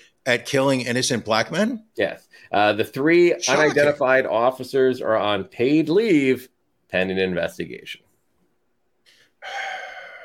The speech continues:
Speaker 1: Okay. I mean, they're at the wrong house, correct?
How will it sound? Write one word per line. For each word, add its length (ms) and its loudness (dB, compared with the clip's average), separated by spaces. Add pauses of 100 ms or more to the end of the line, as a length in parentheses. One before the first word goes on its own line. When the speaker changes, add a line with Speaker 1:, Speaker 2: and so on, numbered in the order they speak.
(340)
Speaker 1:
Okay. 400 0
I 40 4
mean, 260 -4
they're 240 2
at 200 0
the 80 4
wrong 320 2
house, 360 0
correct? 420 -2